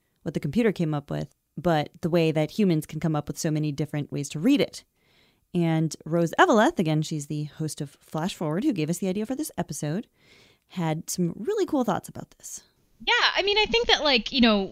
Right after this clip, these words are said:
Speaker 2: the cool thing, I think, to me about this kind of stuff is that we're using something that a lot of people think of as being really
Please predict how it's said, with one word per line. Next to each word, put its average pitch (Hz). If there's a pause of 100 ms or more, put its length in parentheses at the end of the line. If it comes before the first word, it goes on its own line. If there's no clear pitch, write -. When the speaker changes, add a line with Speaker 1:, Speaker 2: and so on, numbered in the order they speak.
Speaker 2:
the 220
cool 392
thing, 214
I 165
think, 196
to 208
me 196
about 175
this 175
kind 175
of 160
stuff 165
is 165
that 165
we're 190
using 240
something 190
that 165
a 170
lot 175
of 175
people 165 (400)
think 226
of 196
as 180
being 170
really 170